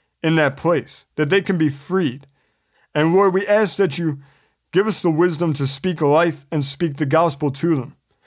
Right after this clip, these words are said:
so that they may be set free, and that their belief will not get stuck at their mind and their intellect, but that they'll feel that urge to surrender,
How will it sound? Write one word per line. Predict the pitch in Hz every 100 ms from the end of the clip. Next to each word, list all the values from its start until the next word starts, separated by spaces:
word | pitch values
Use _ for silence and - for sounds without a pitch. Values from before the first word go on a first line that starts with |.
| _
so | - 151
that | 139
they | 170 196
may | 190
be | 180 156
set | 135 - 170
free, | 139 175 170 135 -
and | 147
that | 160 156
their | 175
belief | 151 160 202 156 -
will | 165
not | 190 190
get | 190
stuck | 135 - 196 190
at | 165
their | 151 147
mind | 151 175 180 165
and | 147
their | 147
intellect, | 190 175 - 127 139 _ _ _ _
but | 151
that | 151 151
they'll | 165 156
feel | 143 - 208 214
that | 185 170
urge | 202 185 180 -
to | 170
surrender, | 139 156 147 165 139 120